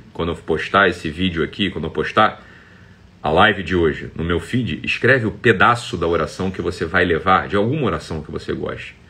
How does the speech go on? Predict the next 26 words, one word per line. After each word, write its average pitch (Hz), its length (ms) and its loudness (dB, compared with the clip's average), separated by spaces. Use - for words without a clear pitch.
de 87 60 -2
alguma 120 340 0
oração 92 400 2
que - 40 -12
faça 87 200 -4
sentido 85 360 -6
pra 82 140 -4
você. 80 240 -4
Você 80 160 -8
vai 98 80 6
escrever 101 380 2
um 117 100 -2
pedaço 98 640 2
de 85 100 -4
uma 90 140 -2
oração 82 500 -4
que 101 100 -4
vai 107 540 2
ser - 600 -2
a 87 100 0
sua 143 340 0
fala 110 380 2
interior 101 460 0
por 104 180 -2
uma 131 180 0
semana. 85 600 -4